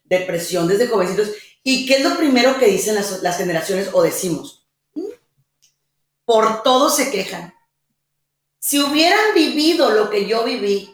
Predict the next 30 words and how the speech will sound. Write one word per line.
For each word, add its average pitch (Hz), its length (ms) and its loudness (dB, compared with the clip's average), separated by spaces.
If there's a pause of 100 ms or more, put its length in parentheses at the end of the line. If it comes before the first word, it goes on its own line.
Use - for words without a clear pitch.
(160)
o 190 100 -2
lo 196 200 4
que 196 80 0
vivimos 214 420 -2
nosotros 214 400 -6
como, 165 400 -12
como, 151 460 -14 (460)
eh, - 560 -12 (120)
como 185 280 -2
hijos, - 600 -4 (1000)
no 262 140 2
aguantan 294 720 2
nada. 226 420 0
A 196 140 0
ver, 208 240 -2
¿y 208 80 -10
por 202 200 -10
qué 202 100 -8
tendrían 285 400 -8
que 302 100 -12
aguantar? 294 640 -12 (2000)
¿Por 269 260 2
qué 294 180 0
tendrían 339 540 2
que 330 100 -2
aguantar 302 500 2
lo 269 160 2
que 247 100 -4
nosotros 202 500 -8
aguantamos? 202 760 -10